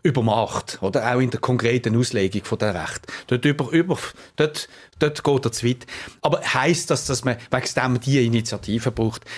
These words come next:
Ich vermute, dass das ein bisschen, dass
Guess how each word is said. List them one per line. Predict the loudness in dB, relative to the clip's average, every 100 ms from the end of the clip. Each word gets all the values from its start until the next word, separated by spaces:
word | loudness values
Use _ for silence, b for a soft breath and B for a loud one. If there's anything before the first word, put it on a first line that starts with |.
| B -6
Ich |
vermute, | -2 2 4 4
dass | 0 -2
das | -4 -4
ein | 0
bisschen, | 0 0 B B B B B B B
dass | -2